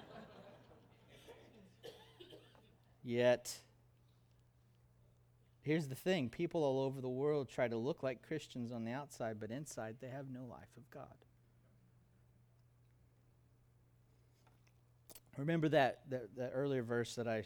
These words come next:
shared where people said they, you know, they did all these good things in the name of Jesus, but Jesus said he never knew them.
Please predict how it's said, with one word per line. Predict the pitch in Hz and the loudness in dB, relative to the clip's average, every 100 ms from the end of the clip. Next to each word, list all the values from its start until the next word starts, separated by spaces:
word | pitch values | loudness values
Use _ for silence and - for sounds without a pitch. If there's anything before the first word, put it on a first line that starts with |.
| - | -6
shared | - - 127 117 110 104 - - - - - - | -14 -6 -2 0 0 -4 -16 -20 -20 -20 -20 -8
where | 107 | -8
people | - 123 123 | -4 -4 -4
said | 113 131 117 113 | -2 2 2 2
they, | 110 104 - - - | 0 -2 -12 -20 -8
you | 110 | -2
know, | |
they | 113 | 0
did | 110 127 | 2 4
all | 123 | 4
these | 113 104 | 2 -2
good | 113 110 | -2 -2
things | - 127 113 110 110 | 0 0 0 -2 -4
in | |
the | 110 | -4
name | 110 110 | -2 -4
of | 101 | -6
Jesus, | - 127 117 107 | -4 -2 -2 -6
but | - 101 | -10 -6
Jesus | 113 104 110 | -6 -4 -6
said | - 117 | -2 -2
he | 110 | -2
never | 110 113 104 | -2 -2 -4
knew | 101 113 | -4 -4
them. | 117 78 | -6 -8